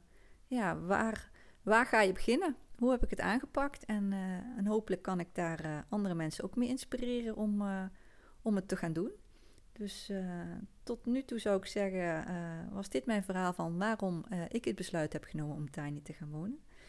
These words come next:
En, eh, ja, ik hoop, eh, jullie graag, eh, de volgende keer ook erbij te hebben als ik, eh, verder ga. Dus ik zou zeggen, bedankt voor het luisteren naar deze podcast. Eh, vind je het leuk om mijn verhaal te volgen of, eh, wil je graag zelf tiny gaan en ben je op zoek naar informatie?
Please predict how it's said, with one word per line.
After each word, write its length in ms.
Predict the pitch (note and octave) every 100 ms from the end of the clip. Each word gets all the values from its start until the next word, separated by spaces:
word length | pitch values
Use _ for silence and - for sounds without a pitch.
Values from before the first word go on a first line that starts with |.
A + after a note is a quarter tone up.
| - - - - - - -
En, 280 | D#3 D3 D3
eh, 60 | C#3+ C#3 C#3+ C#3+
ja, 260 | - F3+ B2+
ik 160 | - D#3
hoop, 260 | F3 F3 E3
eh, 140 | D#3
jullie 180 | E3 D#3+
graag, 380 | - E3 E3 -
eh, 120 | D#3+
de 60 |
volgende 280 | F#3+ B3+ A3
keer 220 | - F3+
ook 180 | - -
erbij 280 | B3+ A#3+ A#3+
te 120 | A#3+
hebben 320 | A3+ G#3 G3
als 140 | G#3 G3
ik, 160 | F#3
eh, 100 | E3
verder 260 | E3 D#3 A3
ga. 280 | - D4+ B3 - - - - - -
Dus 160 | A3
ik 80 | G3+
zou 200 | - G3
zeggen, 380 | G3+ G3 F#3+ F3
bedankt 280 | F#3+ C4 -
voor 120 | G3+
het 100 | F#3
luisteren 460 | F3+ F#3 - F#3
naar 80 | E3
deze 240 | D#3+ D#3+ -
podcast. 680 | C4+ - - G4 - - - - - -
Eh, 180 | G#3 G3 F#3+
vind 220 | C4+ B3+
je 60 |
het 100 | -
leuk 200 | A#3+ C4
om 80 | A#3+
mijn 200 | G3 F#3
verhaal 320 | F#3 F3 E3+
te 100 | E3
volgen 520 | - D#3 D3 - C#3+ -
of, 240 | - -
eh, 60 | D3 D3
wil 160 | D#3+ D#3
je 120 | D3
graag 320 | - D3+ C#3+
zelf 360 | - F3+ E3+ - -
tiny 300 | F#3+ D#3+ D3+
gaan 280 | - D3+ C#3+
en 80 | D3+
ben 100 | D3
je 60 |
op 60 | D3
zoek 160 | -
naar 100 | -
informatie? 640 | D#3+ - F3+ A3+ C#4+ -